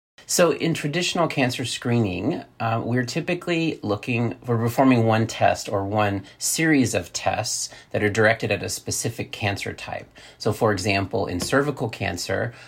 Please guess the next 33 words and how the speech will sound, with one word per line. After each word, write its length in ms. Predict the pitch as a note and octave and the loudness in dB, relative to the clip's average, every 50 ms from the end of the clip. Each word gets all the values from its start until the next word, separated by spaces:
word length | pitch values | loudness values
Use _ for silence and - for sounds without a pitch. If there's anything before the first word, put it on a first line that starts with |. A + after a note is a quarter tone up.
| - - | -14 -2
uh, 140 | - F#2 - G2 | 0 0 2 4
women 320 | G#2+ G#2+ G#2+ A2 G#2+ G#2 | 2 2 4 4 2 2
may 140 | G2 F#2+ G2 | 0 -2 -4
have 360 | G2 F#2+ F#2 F2+ F#2 F#2 F#2 | -4 -2 -2 -2 -2 -2 -2
an 120 | F#2+ F#2 - | -4 -6 -4
H 320 | - G2+ G#2 - - - - | -4 -6 -4 -4 -6 -8 -8
P 200 | - - B2+ G#2 | -6 -2 -2 -2
V 280 | F2+ F#2 G#2+ G#2+ A2 G#2 | 0 0 0 0 -2 -2
test 480 | - - - B2 A#2 G#2+ - - - | -4 -4 0 0 0 0 -2 -6 -8
performed, 500 | - - G#2 - - A2+ A2 G#2+ G#2 G2 | -10 -10 -8 -2 0 2 2 2 0 0
which 140 | F2+ F2 - | -4 -6 -8
is 100 | F2 F2 | -8 -6
a 40 | F2 | -4
molecular 540 | F2 F#2 F#2 G2+ G#2 G2+ - - G2+ G2 F#2+ | -4 0 2 2 2 2 0 -4 -4 -4 -6
test. 480 | - - - G2 F#2+ F#2+ - - - - - - - - - | -6 -2 0 0 0 0 -2 -6 -12 -16 -18 -20 -20 -8 -4
They 80 | G#2+ | -2
may 120 | G#2 G#2 G#2 | 0 0 0
have 220 | G#2 G#2 - - | 0 -2 -2 -2
a 60 | - | -6
pap 380 | - - - - A#2+ - - - | -8 -4 -2 0 0 0 0 -2
smear, 540 | - - - B2 A2+ A2 A2 A2 G#2+ G#2+ - - - - _ | -4 -2 0 0 0 2 2 2 2 0 -2 -8 -20 -16 _
um, 220 | - - F#2 F#2+ - | 0 0 0 0 2
or 380 | - D3 D#3 D3+ C3+ A#2+ A2+ G2 | 4 6 8 8 8 6 4 4
they 140 | G2+ G#2+ G#2 | 4 2 2
may 100 | G#2+ A2 | 2 2
have 260 | G#2+ G#2+ G#2+ - - | 2 2 0 0 -4
colposcopy, 840 | - - G2+ - - - D#3 D#3 D#3 - - C#3 A#2+ B2 G#2+ G2+ G2+ | -4 -4 -4 -4 0 2 2 2 2 0 -4 -4 -2 -2 0 0 0
a 20 | F#2+ | 0
more 240 | G2 G2+ G2 F#2+ | 0 2 2 2
advanced, 680 | F#2 F2+ F2 G2+ G2+ G2+ G2+ G2 - - - - - - - - - - - - | 0 0 -2 -2 -2 0 -2 -4 -4 -6 -8 -8 -10 -12 -16 -20 -20 -20 -6 -2
uh, 260 | - F#2 F2+ F2 E2+ - | 0 2 2 2 0 0
in-office 560 | - G#2+ G#2 G2 E2+ F#2+ - - G#2 F#2+ - | -2 -2 0 0 0 0 -2 -2 -4 -4 -4
exam 540 | G#2 F2+ F2 - G2 F#2+ F#2+ F2+ F2+ F2+ | -4 -4 -4 -2 -2 0 0 0 -2 -4